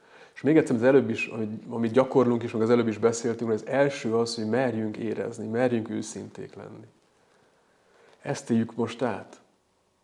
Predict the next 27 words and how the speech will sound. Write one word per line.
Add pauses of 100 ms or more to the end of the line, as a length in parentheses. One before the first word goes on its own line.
(1800)
De
ez
nem
az
utolsó,
ez
nem
az, (160)
nem
a
vége
a
folyamatnak,
hanem
az
eleje. (680)
Meg
átéljük
ezt
a
fajta (640)
dühöt
vagy
haragot. (960)
Mint
ahogy
sok